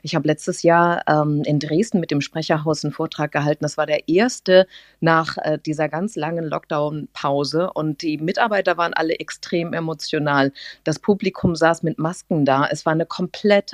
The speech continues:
andere Situation als jemals zuvor in einem Vortrag. Jetzt halte mal einen Stimmvortrag mit Leuten, die Masken tragen. Und da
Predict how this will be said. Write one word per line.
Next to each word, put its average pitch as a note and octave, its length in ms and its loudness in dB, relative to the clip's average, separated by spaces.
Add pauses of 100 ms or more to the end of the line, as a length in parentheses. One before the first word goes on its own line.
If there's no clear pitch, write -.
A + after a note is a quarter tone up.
andere F3 300 -2
Situation D#3+ 600 -6
als - 240 -10
jemals E3 400 -4
zuvor - 360 0
in D#3 100 -2
einem C#3 180 0
Vortrag. C#3 520 0 (400)
Jetzt D3 140 0
halte D#3+ 220 2
mal D#3+ 100 0
einen C#3+ 120 2
Stimmvortrag D3 960 0
mit D#3 160 -4
Leuten, D3 320 2
die D3+ 100 -4
Masken F3 460 -2
tragen. C#3+ 420 0
Und D3 240 -2 (400)
da G#3 360 4